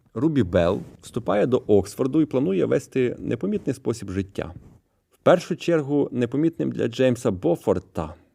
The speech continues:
неофіційного лідера коледжу. Він типовий бедбой. Зарозумілий, багатий і привабливий. Але одного разу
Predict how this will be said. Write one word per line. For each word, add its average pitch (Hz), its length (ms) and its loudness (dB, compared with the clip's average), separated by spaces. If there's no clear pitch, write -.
неофіційного 98 680 -4
лідера 101 340 2
коледжу. 92 580 -6
Він 156 220 -4
типовий 107 400 -2
бедбой. 87 600 -4
Зарозумілий, 170 1040 0
багатий 87 960 -4
і 127 320 -2
привабливий. 87 920 -2
Але - 200 -4
одного 156 320 0
разу 92 360 0